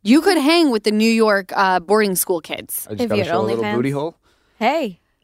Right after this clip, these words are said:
Speaker 2: Show a
Speaker 1: I don't
Speaker 2: little
Speaker 1: know what
Speaker 2: booty
Speaker 1: they
Speaker 2: hole.
Speaker 1: show.
Speaker 3: They show it all. I mean, actually, I don't either, but, uh, they probably show it all. If you're a man on OnlyFans, there's only so much you can show that gets, that gets the people going.
Speaker 2: Oh,
Speaker 1: I think you have to,
Speaker 2: that
Speaker 1: like,
Speaker 2: is
Speaker 1: have sex.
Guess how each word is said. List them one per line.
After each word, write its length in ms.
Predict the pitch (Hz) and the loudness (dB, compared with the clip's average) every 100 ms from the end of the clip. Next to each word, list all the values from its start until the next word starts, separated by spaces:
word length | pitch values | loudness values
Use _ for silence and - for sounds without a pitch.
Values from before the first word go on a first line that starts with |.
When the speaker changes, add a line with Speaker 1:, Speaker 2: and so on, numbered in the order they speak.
| _ 113 | _ -20
Speaker 2:
Show 180 | - - | -20 -6
a 20 | - | -2
Speaker 1:
I 100 | 214 | 0
don't 120 | 233 | 2
Speaker 2:
little 60 | 214 | 2
Speaker 1:
know 20 | |
what 120 | 208 | 2
Speaker 2:
booty 40 | 202 | 0
Speaker 1:
they 80 | 185 | -2
Speaker 2:
hole. 80 | 165 | 0
Speaker 1:
show. 360 | - 160 147 - _ _ _ - | 0 -2 -4 -8 _ _ _ -16
Speaker 3:
They 160 | 220 254 | -2 0
show 200 | 311 330 | 2 2
it 60 | 220 | 2
all. 100 | 214 | 2
I 100 | 294 | 0
mean, 200 | 320 320 - | -2 -6 -4
actually, 320 | 349 - 339 | -6 -4 -2
I 120 | 269 | 0
don't 140 | 269 233 | -2 -4
either, 300 | 185 78 - - | -6 -8 -8 -2
but, 120 | 220 | -2
uh, 100 | - | -2
they 180 | 208 233 | -2 -2
probably 360 | 226 294 285 254 | 0 0 -2 -2
show 180 | - 180 | -2 -2
it 80 | 131 | -2
all. 140 | 95 - - | -8 -8 -4
If 120 | 254 | 0
you're 160 | 359 403 | 2 0
a 40 | |
man 360 | 285 254 277 311 | 2 2 2 0
on 120 | 277 | -2
OnlyFans, 580 | 214 262 269 294 285 294 _ _ | -4 -6 -4 -4 -4 -6 _ _
there's 180 | 247 240 | -2 0
only 160 | 311 311 | -2 -4
so 160 | 285 | -2
much 220 | 254 226 | -2 -4
you 60 | 226 | -6
can 120 | 220 | -8
show 340 | 202 - 196 196 | -6 -2 0 0
that 180 | 196 196 | -4 -4
gets, 320 | 202 - - _ _ | -6 -6 -16 _ _
that 80 | 233 | -2
gets 240 | 226 220 | -2 -4
the 80 | - | -8
people 280 | 202 202 190 | -8 -6 -4
going. 400 | 170 165 113 113 | -4 -6 -8 -6
Speaker 2:
Oh, 80 | 120 | 0
Speaker 1:
I 80 | 240 | 2
think 180 | 294 320 | 2 2
you 80 | 415 | 2
have 80 | 403 | 2
to, 40 | |
Speaker 2:
that 60 | 269 | 2
Speaker 1:
like, 100 | 285 | 2
Speaker 2:
is 60 | |
Speaker 1:
have 140 | 240 233 | 0 -2
sex. 600 | - 269 - - - - | 0 0 -2 -10 -16 -16